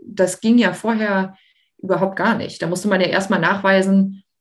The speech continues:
dass Diskriminierung überhaupt passiert und dann wusste man irgendwie auch nicht so richtig, was man dagegen machen soll, ne? Also das ist ja dann immer noch so, wenn Leute halt irgendwie gegen die Quote meckern und sagen,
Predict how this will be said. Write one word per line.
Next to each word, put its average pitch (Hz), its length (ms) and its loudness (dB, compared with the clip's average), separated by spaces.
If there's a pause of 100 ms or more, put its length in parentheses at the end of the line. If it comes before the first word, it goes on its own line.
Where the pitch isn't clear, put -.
dass 185 160 0
Diskriminierung 190 480 2
überhaupt 170 240 2
passiert 208 440 0
und 208 100 0
dann 196 200 4
wusste 202 220 -2
man 208 160 4
irgendwie 190 260 -2
auch 160 120 0
nicht 170 100 -2
so 165 80 -6
richtig, 170 280 -6
was 160 120 -4
man 156 120 -4
dagegen 151 300 -6
machen 135 240 -8
soll, - 220 -8
ne? 170 180 -4
Also 165 200 -2
das 170 160 -2
ist 185 80 -8
ja 185 100 2
dann 175 140 -2
immer 180 180 0
noch 175 160 -2
so, 165 240 -2
wenn 165 120 -2
Leute 170 280 0
halt 170 220 -2
irgendwie 170 280 -8
gegen 180 200 0
die 175 100 0
Quote 220 300 0
meckern 196 360 0
und 185 120 -2
sagen, 170 400 0